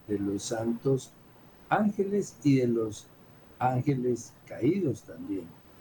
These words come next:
Eh, la diferencia entre los dos es que el estado de gracia se perdió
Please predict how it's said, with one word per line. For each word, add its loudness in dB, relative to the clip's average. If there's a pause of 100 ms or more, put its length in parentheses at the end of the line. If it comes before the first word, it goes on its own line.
(220)
Eh, -2
la -4
diferencia 0
entre 0
los -6
dos 2
es 0
que -2 (320)
el -2
estado 2
de 0
gracia 2
se -4
perdió -4